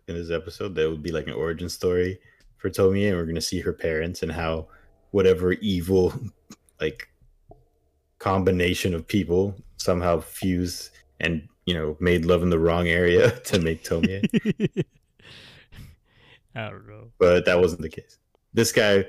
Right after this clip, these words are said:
Speaker 1: was a grown-ass man.
Speaker 2: <laughs>
Speaker 1: Could have been Tomie's father, in my opinion.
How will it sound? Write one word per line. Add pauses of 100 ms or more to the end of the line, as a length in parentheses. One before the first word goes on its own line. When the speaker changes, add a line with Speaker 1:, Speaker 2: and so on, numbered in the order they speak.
(160)
Speaker 1:
was
a
grown-ass
man.
Speaker 2:
<laughs>
Speaker 1:
Could
have
been
Tomie's
father,
in
my
opinion.